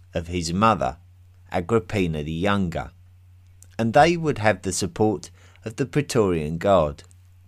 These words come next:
Particular senators would encourage Nero to act independently from his mother, and he decided to work more closely with the Senate, which his great-uncle Claudius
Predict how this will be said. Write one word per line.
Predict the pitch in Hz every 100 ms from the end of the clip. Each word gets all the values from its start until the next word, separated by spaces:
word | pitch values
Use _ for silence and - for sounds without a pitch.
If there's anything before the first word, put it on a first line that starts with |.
| _ _ - - _ - - - _ -
Particular | 147 - 185 - 127 113
senators | 139 131 110 - 78 76 - - - -
would | 113
encourage | 135 131 135 139 131 -
Nero | 117 101 90 85
to | 82 101
act | 87 - -
independently | 101 101 101 139 143 120 71 82
from | 82 82 78
his | 80 -
mother, | 76 71 71 - - - -
and | 107 113
he | 139 151
decided | 143 131 131 104 92 92 - - -
to | 131
work | 127 123 92
more | 98 104 95
closely | - 139 135 - 90
with | 85 82
the | 85
Senate, | - 143 95 65 - - - - -
which | 117 -
his | 135 123 -
great-uncle | 120 98 90 - 101 - 90
Claudius | 82 143 139 92 71 -